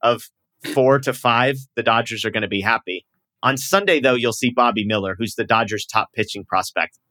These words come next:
The expectation was not that he would be ready and up at the major league level this early in the season. As I said, he was the number nine guy on the depth chart probably, and then just they're, they're down to number nine at this point. But he has been actually very good.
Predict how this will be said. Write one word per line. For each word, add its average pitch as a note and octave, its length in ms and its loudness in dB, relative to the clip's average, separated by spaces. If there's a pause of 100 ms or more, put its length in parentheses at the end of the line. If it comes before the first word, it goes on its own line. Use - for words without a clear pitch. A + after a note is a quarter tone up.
(420)
The D3 220 4
expectation D3+ 760 0
was C3 160 2
not B2 260 0
that B2 120 0
he B2+ 120 0
would B2+ 140 -2
be B2 140 2
ready A2+ 420 2
and A2+ 140 0
up - 160 2
at B2+ 100 -4
the A#2+ 60 0
major A#2 320 0
league A2 200 0
level A2+ 280 2
this A#2 280 -2
early A2+ 300 2
in G#2+ 100 0
the G#2 60 -2
season. A#2 460 0
As B2 160 2
I A#2 60 2
said, A#2+ 260 0
he C3+ 80 0
was C3 160 0
the A#2 100 0
number A2+ 320 0
nine A2 420 0 (260)
guy B2+ 300 2
on B2+ 160 0
the B2 100 2
depth B2+ 340 -2
chart C3+ 280 0
probably, C3+ 480 0
and G#2+ 120 -4
then A2 100 -2
just - 320 -2
they're, B2 160 0 (100)
they're C3 100 4
down C3+ 260 2
to D3+ 60 -4
number E3 220 2
nine G3 260 0
at C3+ 80 -4
this C3+ 160 -4
point. A2+ 280 -4 (1000)
But E3 260 4
he E3 140 0
has D3+ 160 0
been D3+ 180 2
actually C3+ 480 0
very B2 320 0
good. F#2+ 240 -4